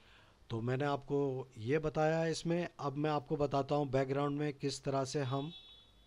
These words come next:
म्यूज़िक लगाएंगे। हो सकता है जैसे बहुत से लोगों की वीडियो बनाते हैं और उनकी आवाज़ ख़राब हो जाती है,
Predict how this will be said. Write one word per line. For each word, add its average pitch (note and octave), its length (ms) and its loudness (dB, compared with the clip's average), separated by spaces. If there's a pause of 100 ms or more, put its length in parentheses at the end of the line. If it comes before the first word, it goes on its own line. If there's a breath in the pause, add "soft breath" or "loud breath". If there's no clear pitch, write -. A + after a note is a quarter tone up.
(1200 loud breath)
म्यूज़िक D3 500 6
लगाएंगे। D#3 680 4
हो C#3 180 4
सकता D3 260 2
है D3+ 180 4
जैसे D3 240 2
बहुत C3+ 240 2
से E3 100 4
लोगों D3 220 6
की C#3 160 -2
वीडियो C#3 320 2
बनाते C3 420 4
हैं C#3+ 100 4
और C#3 140 4
उनकी C3 220 0
आवाज़ C3 320 4
ख़राब B2+ 280 2
हो B2+ 80 4
जाती B2 340 0
है, B2 220 -2